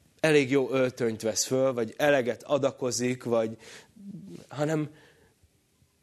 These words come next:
nem akartak megbántani, mert jó, jó az öltöny. <laughs> Nem, nem azért mondtam, bocs, hogy, eh,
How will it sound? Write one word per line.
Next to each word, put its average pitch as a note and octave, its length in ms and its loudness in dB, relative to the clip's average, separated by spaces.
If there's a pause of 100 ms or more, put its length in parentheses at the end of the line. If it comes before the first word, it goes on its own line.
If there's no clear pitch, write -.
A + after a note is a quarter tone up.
nem B2+ 200 -2
akartak A2 360 -4
megbántani, G#2 480 -6
mert G#2+ 160 0
jó, G#2+ 240 0
jó A2+ 160 -2
az G#2 120 -2
öltöny. C3 440 4
<laughs> A3 40 6
Nem, F#3+ 140 4
nem F#3 160 6
azért D#3+ 200 2
mondtam, D3 280 0
bocs, C#3+ 240 0 (480)
hogy, D3+ 300 6
eh, C#3+ 200 4